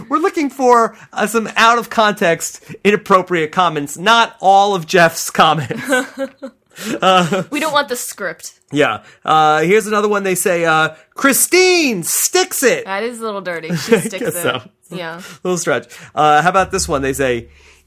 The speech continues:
Speaker 1: Each member will have a pole across their shoulders.
Speaker 2: Ooh, yeah. <laughs>
Speaker 1: Uh, they have, uh, this one. Uh, "When the weight becomes too much to bear,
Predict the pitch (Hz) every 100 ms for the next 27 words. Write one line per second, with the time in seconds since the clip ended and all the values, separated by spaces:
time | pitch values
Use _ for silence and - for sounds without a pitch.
0 | _ - 294 294 - 262 277 226 170 135
1 | 160 214 214 240 240 233 - 262 285 247
2 | 180 160 170 - 254 269 - 247 233 -
3 | 240 233 190 180 143 - - - 208 330
4 | 403 233 196 175 233 - 208 - 233 -
5 | 247 - 277 _ _ - 190 214 - 165
6 | 170 170 165 180 170 175 165 170 160 226
7 | - 156 135 127 - _ - - 160 196
8 | 151 - - _ - 139 226 233 240 208
9 | 294 302 - 277 - 277 262 240 - 302
10 | 320 302 302 - 302 214 277 294 233 165
11 | 127